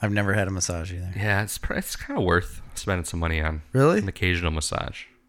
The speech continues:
Speaker 1: Amy loves massages.
Speaker 2: Yeah,
Speaker 1: Like,
Speaker 2: well,
Speaker 1: that's her jam.
Speaker 2: people say you should get, like, a weekly massage. I kind of agree with that.
Speaker 1: Really?
Speaker 2: Mm-hmm.
Speaker 1: What does that do?
Speaker 2: It's just, it, it rela-, it's relaxing. It's
Speaker 1: Huh.
Speaker 2: like a meditative experience.
Speaker 1: All right.
Speaker 2: But that's where I was
Speaker 1: I,
Speaker 2: getting
Speaker 1: I
Speaker 2: at
Speaker 1: could,
Speaker 2: on this.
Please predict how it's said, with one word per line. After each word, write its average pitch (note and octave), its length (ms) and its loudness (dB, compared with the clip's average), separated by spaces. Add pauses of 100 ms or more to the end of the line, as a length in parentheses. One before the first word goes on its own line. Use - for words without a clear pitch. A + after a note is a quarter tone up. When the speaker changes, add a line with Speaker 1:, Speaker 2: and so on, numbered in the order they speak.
(260)
Speaker 1:
Amy A#2 260 2
loves E2+ 340 -4
massages. - 680 -8 (100)
Speaker 2:
Yeah, A#2 180 0
Speaker 1:
Like, F2+ 80 -2
Speaker 2:
well, F2+ 180 6
Speaker 1:
that's G#2+ 200 6
her F#2 120 0
jam. F2+ 360 -6 (240)
Speaker 2:
people D3 260 4
say G2+ 200 6
you F#2+ 120 6
should - 160 -4
get, E2+ 140 -2
like, F2 180 -2
a E2+ 60 -4
weekly F#2 340 -2
massage. F#2 560 2
I B2+ 120 0
kind G#2+ 260 -2
of E2+ 80 -6
agree G2 220 -2
with G2 120 -2
that. - 240 -2 (160)
Speaker 1:
Really? F3+ 400 6
Speaker 2:
Mm-hmm. C3+ 280 -2
Speaker 1:
What D3+ 200 4
does F#3 200 4
that C3+ 300 4
do? E2+ 260 -4 (520)
Speaker 2:
It's - 140 0
just, C3+ 220 2
it, B2+ 260 2
it B2 100 2
rela-, - 300 2
it's - 180 0
relaxing. F#2 640 0 (220)
It's - 80 -6
Speaker 1:
Huh. D#3 60 10
Speaker 2:
like A#2 100 6
a - 40 2
meditative E2+ 640 4
experience. G2 680 -4 (1000)
Speaker 1:
All G2+ 120 6
right. C3+ 160 6
Speaker 2:
But C#3+ 100 8
that's G3+ 200 8
where F3+ 120 10
I C#3 40 10
was A#2+ 160 6
Speaker 1:
I, G2+ 60 8
Speaker 2:
getting A#3 140 8
Speaker 1:
I G#2+ 60 12
Speaker 2:
at G#2 80 10
Speaker 1:
could, G2+ 80 10
Speaker 2:
on G2 80 6
this. F2+ 280 2